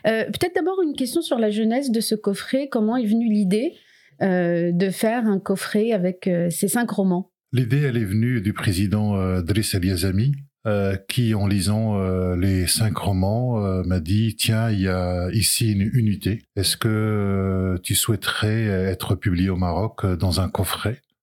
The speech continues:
Speaker 2: Tout d'abord, au-delà de cette invitation, j'ai tout d'abord pensé, euh,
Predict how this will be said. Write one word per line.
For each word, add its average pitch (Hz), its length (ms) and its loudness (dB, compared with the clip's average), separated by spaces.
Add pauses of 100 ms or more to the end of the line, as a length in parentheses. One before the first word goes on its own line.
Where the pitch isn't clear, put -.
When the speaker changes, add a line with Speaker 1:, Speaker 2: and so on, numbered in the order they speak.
Speaker 2:
Tout 110 100 -2
d'abord, 104 380 0
au-delà 113 520 0
de 98 200 0
cette 107 240 0
invitation, 107 560 0
j'ai 98 400 0 (220)
tout 113 60 0
d'abord 104 260 0
pensé, 107 500 0
euh, 90 300 -2